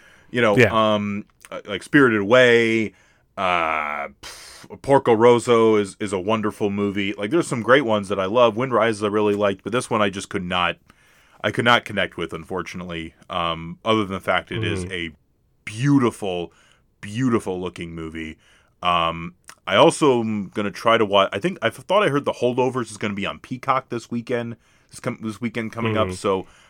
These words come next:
Speaker 1: so that's a movie I've been wanting to check out. Uh, I missed it when it was in theaters, and I didn't wanna pay twenty dollars to rent it, you know?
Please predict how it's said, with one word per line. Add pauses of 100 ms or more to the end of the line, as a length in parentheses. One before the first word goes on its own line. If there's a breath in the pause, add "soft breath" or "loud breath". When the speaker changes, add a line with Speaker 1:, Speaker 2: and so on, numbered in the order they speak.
(140 soft breath)
Speaker 1:
so
that's
a
movie
I've
been
wanting
to
check
out.
Uh,
I
missed
it
when
it
was
in
theaters,
and
I
didn't
wanna
pay
twenty
dollars
to
rent
it, (480 soft breath)
you
know?